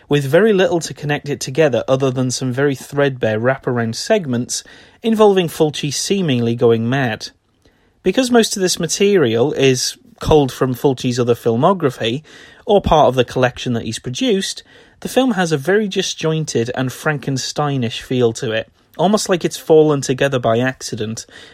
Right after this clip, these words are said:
and been roughly dubbed over with an overarching narrative. It's rather childlike too, in that our attention is constantly being drawn to something else more visually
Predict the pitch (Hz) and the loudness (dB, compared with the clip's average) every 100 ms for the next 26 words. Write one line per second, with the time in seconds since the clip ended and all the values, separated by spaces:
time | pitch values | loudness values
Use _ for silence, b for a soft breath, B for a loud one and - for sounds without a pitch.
0 | - 127 127 127 143 - 151 127 135 123 | -6 -2 0 2 2 2 -2 0 0 4
1 | 160 151 123 110 123 - 131 131 131 110 | 4 4 0 -2 -4 -2 -2 0 0 0
2 | - - 117 131 147 131 - - - - | -2 -6 -4 -2 -2 -4 -6 -10 -12 -20
3 | _ _ _ _ _ _ _ - 143 165 | _ _ _ _ _ _ _ -8 -2 2
4 | 233 - - 202 214 202 123 113 - - | 2 0 -4 0 0 0 -2 -2 -4 -2
5 | 135 92 110 127 131 - b b b 135 | -2 -2 -4 0 0 -2 b b b 2
6 | 131 - 214 208 139 120 - - 214 - | 2 2 0 0 -2 -4 -2 -2 -2 -4
7 | - 120 147 139 139 123 139 151 127 123 | -4 -4 -4 -4 -4 -2 0 0 -2 -4
8 | - 123 127 123 151 120 - 131 127 123 | -2 -4 -4 -2 -2 -2 -4 -2 -2 0
9 | 131 151 139 127 123 | -2 0 0 0 -2